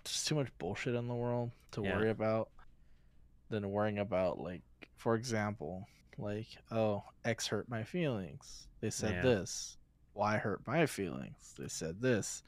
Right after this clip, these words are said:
Speaker 1: There's too much other important stuff to worry about. Like, people, like, I'm not saying, like, like, we have to worry about everybody, because I'm saying that there's a lot of s-, there's,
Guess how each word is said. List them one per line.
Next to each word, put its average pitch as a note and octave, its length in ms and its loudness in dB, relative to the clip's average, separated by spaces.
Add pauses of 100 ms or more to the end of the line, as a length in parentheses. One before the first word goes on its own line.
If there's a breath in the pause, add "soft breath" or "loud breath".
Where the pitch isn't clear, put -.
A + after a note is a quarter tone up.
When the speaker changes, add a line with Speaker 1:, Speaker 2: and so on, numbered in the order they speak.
(480 loud breath)
Speaker 1:
There's - 220 0
too D#3 100 6
much F3 320 6
other B2 320 8
important G#2 500 0
stuff G2 320 -2
to F2 120 -6
worry F#2+ 260 -2
about. E2 220 -4
Like, - 160 -6
people, B2 560 0
like, G2+ 260 -4 (220)
I'm C#3+ 100 4
not D#3+ 160 8
saying, B2 360 0 (100)
like, G#2+ 180 -6 (180)
like, G#2 200 -4
we A#2 60 0
have G#2+ 100 -4
to G#2+ 80 -2
worry G2+ 160 -2
about F#2+ 320 -4
everybody, A2+ 500 -4
because G#2+ 360 -10 (760 loud breath)
I'm A#2 120 -4
saying A#2 300 0
that G2+ 140 -2
there's G#2+ 180 -2
a A2 60 -4
lot G2+ 140 2
of F#2 40 -2
s-, - 260 -8
there's, A2+ 300 -4